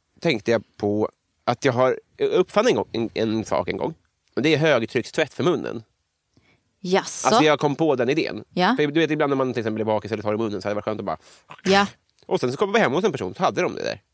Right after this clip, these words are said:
Speaker 2: Nej,
Speaker 1: Jo.
Speaker 2: det finns väl inte på riktigt?
Speaker 1: Jo.
Speaker 2: Vad är det,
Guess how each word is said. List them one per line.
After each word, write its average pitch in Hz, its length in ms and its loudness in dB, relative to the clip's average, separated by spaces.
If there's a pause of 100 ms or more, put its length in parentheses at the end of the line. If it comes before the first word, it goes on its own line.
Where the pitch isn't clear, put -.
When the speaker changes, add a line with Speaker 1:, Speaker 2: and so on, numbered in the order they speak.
(280)
Speaker 2:
Nej, 127 480 0
Speaker 1:
Jo. 131 80 2
Speaker 2:
det 139 60 0
finns 190 200 0
väl 185 40 0
inte 196 140 0
på - 120 -10
riktigt? - 380 -6
Speaker 1:
Jo. 233 120 2 (880)
Speaker 2:
Vad 170 140 0
är 185 60 2
det, 180 180 0